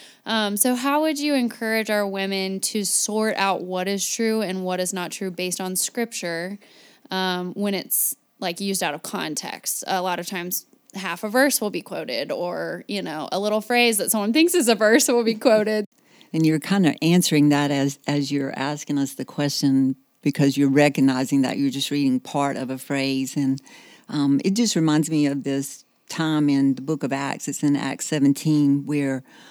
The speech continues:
Speaker 2: Paul applauded this group of believers known as the Bereans because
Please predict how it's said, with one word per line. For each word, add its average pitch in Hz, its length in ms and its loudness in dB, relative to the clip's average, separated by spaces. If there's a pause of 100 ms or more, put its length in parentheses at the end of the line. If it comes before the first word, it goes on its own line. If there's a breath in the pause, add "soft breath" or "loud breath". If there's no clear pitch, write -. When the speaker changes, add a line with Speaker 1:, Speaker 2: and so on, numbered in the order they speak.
(260 loud breath)
Speaker 2:
Paul 165 360 0
applauded 147 800 -2
this 143 320 0
group 160 240 -4
of 135 160 -8
believers 143 560 -2
known 143 220 4
as 135 220 0
the 135 80 -6
Bereans 139 640 0
because 143 640 -2